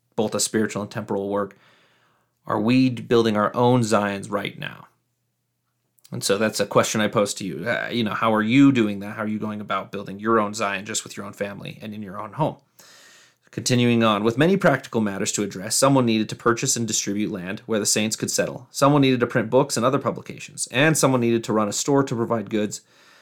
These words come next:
to those in Zion. In the revelations recorded in Doctrine and Covenants fifty-one to fifty-seven,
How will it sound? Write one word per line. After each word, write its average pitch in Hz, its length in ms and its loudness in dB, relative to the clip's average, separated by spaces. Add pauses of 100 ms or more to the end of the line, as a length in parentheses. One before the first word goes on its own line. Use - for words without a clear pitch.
(160)
to 117 80 0
those 120 260 6
in 113 100 2
Zion. 107 480 -2 (340)
In 120 100 -2
the 117 80 4
revelations 131 600 4
recorded 110 360 0
in 110 100 -2
Doctrine 101 340 -6
and 95 80 -8
Covenants 104 360 -8
fifty-one 101 300 -8
to - 60 -10
fifty-seven, 98 580 -6